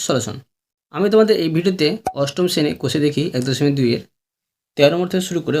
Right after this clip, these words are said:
অঙ্কগুলো শেখাবো। আমি এর আগে চারটি পার্টে আগের অঙ্কগুলো সুন্দরভাবে শিখেছি,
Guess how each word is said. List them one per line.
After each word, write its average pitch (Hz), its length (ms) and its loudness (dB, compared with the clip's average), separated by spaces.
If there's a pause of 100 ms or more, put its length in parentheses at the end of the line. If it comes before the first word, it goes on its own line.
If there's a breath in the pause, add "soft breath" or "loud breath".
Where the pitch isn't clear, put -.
অঙ্কগুলো 123 300 -2
শেখাবো। 104 340 -2 (340)
আমি 175 160 0 (180)
এর 147 140 2
আগে 127 160 0 (460)
চারটি 143 380 -2
পার্টে 139 260 2 (480)
আগের 151 240 2
অঙ্কগুলো 175 280 2
সুন্দরভাবে 143 320 2
শিখেছি, 127 300 -2